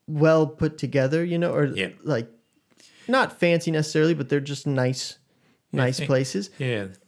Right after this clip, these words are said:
Speaker 1: And in America, there's almost like a shamelessness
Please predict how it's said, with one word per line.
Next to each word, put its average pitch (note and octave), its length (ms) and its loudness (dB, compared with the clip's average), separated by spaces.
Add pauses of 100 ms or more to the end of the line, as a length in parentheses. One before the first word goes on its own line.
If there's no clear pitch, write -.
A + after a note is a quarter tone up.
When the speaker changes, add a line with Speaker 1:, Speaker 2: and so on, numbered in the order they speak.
(120)
Speaker 1:
And D#3 520 2 (320)
in F#3 140 0
America, F#3+ 400 4
there's D3 300 0
almost F3+ 260 4
like D3 140 2
a A#2+ 80 -4
shamelessness C#3+ 920 -2